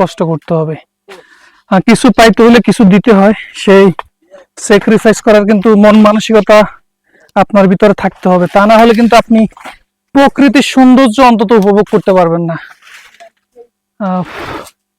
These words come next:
সত্যি এখন পর্যন্ত আমি খুব এক্সাইটেড, কারণ দেবগুহা আমি এর আগে দেখিনি, আজকে ফার্স্ট টাইম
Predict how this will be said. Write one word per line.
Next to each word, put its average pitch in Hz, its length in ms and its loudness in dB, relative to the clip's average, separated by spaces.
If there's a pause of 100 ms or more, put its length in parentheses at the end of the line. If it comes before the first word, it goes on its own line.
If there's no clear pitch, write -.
(960)
সত্যি 240 340 -2 (920)
এখন 240 240 2
পর্যন্ত 240 380 2
আমি 240 160 2
খুব 247 120 0 (100)
এক্সাইটেড, 226 540 0 (680)
কারণ 269 240 2 (120)
দেবগুহা 233 420 0
আমি 233 160 -4
এর 226 120 0
আগে 220 180 -4
দেখিনি, 220 280 -2 (280)
আজকে - 180 -10 (100)
ফার্স্ট 190 260 -4
টাইম 202 120 -2